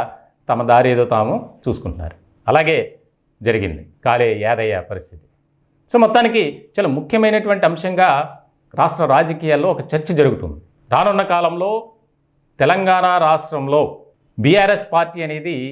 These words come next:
కనిపించదు. ఆ పార్టీలో ఉన్నటువంటి నేతలంతా సైలెంట్గా జారుకుంటున్నారు.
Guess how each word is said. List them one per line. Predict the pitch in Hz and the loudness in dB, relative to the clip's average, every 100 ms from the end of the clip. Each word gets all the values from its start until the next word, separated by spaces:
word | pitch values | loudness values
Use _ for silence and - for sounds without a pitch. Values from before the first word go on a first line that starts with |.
| 139 - | -12 -8
కనిపించదు. | 135 143 147 135 107 117 - - _ _ | -6 -6 -8 -6 -4 -4 -6 -16 _ _
ఆ | 113 135 | 0 2
పార్టీలో | 143 151 160 151 147 | 2 0 -2 -2 0
ఉన్నటువంటి | 143 139 135 135 | -2 -4 -4 -2
నేతలంతా | 120 147 151 143 139 156 196 - - _ _ - | 0 0 0 -2 0 0 0 -4 -14 _ _ 0
సైలెంట్గా | 127 170 170 143 156 180 247 - - _ 98 | 2 4 2 0 2 2 0 -6 -18 _ -2
జారుకుంటున్నారు. | 120 156 - 110 107 101 101 | 2 2 -2 -6 -2 0 0